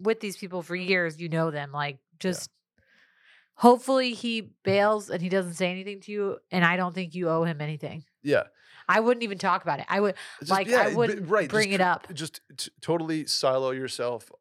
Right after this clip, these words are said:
Speaker 2: from, like, um, "Hey, I'm, this is not me in the relationship. I'm not picking sides. I'm not, like,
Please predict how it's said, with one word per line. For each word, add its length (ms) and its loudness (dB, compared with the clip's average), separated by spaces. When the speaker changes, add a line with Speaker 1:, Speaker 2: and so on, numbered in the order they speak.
Speaker 2:
from, 200 -4
like, 280 -6
um, 180 -6
"Hey, 240 -2
I'm, 280 -4
this 160 -6
is 80 -10
not 180 -2
me 240 -6
in 80 -8
the 80 -6
relationship. 680 -4
I'm 80 -8
not 200 -8
picking 240 -10
sides. 440 0
I'm 120 -10
not, 240 -6
like, 320 -6